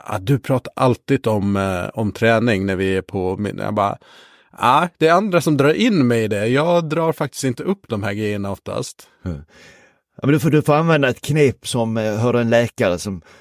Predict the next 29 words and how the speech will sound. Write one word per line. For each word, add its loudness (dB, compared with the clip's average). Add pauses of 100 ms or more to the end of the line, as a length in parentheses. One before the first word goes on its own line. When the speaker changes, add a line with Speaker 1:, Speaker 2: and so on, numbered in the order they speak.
Speaker 2:
som -4
råkar 4
ut 0
för -8
detta, 0
att -4
alla 2
vill 0
prata -6
sjukdomar -4
på -4 (120)
alla 2
Speaker 1:
Mm. 4
Speaker 2:
middagar. 2 (960)
Men 2
han 4
hade 4
som -4
standard 0
då 2
med 0
bordsdam 0
som -4
pratar 0
om 0
alla 0
sina -4
sjukdomar, 0
så, -2